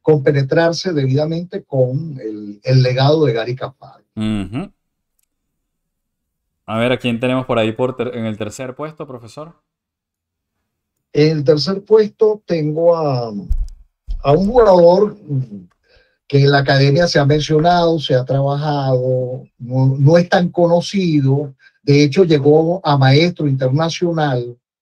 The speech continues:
Speaker 1: un, mm, tártaro llamado, eh, bueno, el, el, el apellido bastante complicado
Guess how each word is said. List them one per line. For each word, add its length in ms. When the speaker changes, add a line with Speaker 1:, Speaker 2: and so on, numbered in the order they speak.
Speaker 1:
un, 440
mm, 580
tártaro 680
llamado, 600
eh, 140
bueno, 240
el, 160
el, 240
el 160
apellido 440
bastante 920
complicado 920